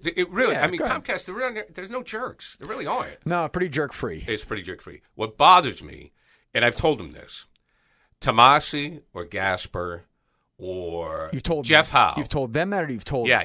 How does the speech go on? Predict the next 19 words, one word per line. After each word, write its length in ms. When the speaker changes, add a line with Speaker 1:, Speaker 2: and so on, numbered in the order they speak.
Speaker 1:
you 140
gotta 200
have 140
something 320
to 60
say. 500
See, 140
sometimes, 380
like, 140
John 200
Tomasi 440
is 80
so 200
smart, 640
Speaker 2:
Mm-hmm. 320
Speaker 1:
sometimes 520
he, 160
he'll 240
just, 380